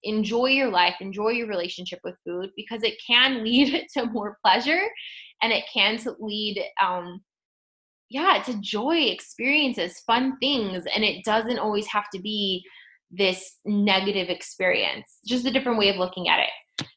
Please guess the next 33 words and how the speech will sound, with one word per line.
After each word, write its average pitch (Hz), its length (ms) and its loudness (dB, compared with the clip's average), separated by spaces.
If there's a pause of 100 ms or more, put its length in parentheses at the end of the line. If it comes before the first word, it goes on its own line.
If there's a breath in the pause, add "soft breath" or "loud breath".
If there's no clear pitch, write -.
So - 160 6
I 254 120 8
know 294 400 10
that 294 160 6
this 254 160 2
is 233 100 -6
kind 220 240 2
of 208 140 2
scary, 190 640 4
and 185 100 4
I 196 120 4
know 208 460 2
a 196 140 2
lot 202 200 6
of 196 100 -6
you 185 80 -2
are 185 80 0
interested, 233 640 4 (400 loud breath)
and 208 100 -2
you're 202 80 0
just 208 140 -4
like, 202 200 -4
"Oh, 247 200 -4
I 254 100 2
wanna 302 240 4
learn 302 220 4
more 262 120 4
about 226 240 8
this, 214 240 0
but 220 100 2
I'm 214 200 4
not 220 340 2
really, 208 460 0